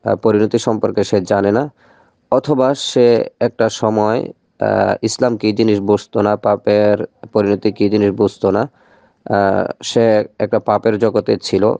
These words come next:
কিন্তু পরবর্তী আল্লাহ তাকে হেদায়েত দান করেছেন, সে সঠিক পথে ফিরে এসেছে। তো সেই গুনাহগুলোর, আহ, অবস্থা কী হবে?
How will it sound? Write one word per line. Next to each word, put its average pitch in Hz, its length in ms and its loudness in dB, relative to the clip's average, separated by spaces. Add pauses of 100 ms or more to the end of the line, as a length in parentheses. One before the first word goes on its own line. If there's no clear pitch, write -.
কিন্তু 120 220 0
পরবর্তী 117 380 0
আল্লাহ 110 240 2
তাকে 110 200 -2
হেদায়েত 104 300 0
দান 98 240 0
করেছেন, 101 380 -2
সে 95 200 -2
সঠিক - 360 -2
পথে 95 220 -2
ফিরে 98 220 2
এসেছে। 98 400 -2 (680)
তো 107 100 2
সেই 127 340 2
গুনাহগুলোর, 120 960 0
আহ, 107 260 0
অবস্থা 107 380 -2
কী 104 200 0
হবে? 98 300 0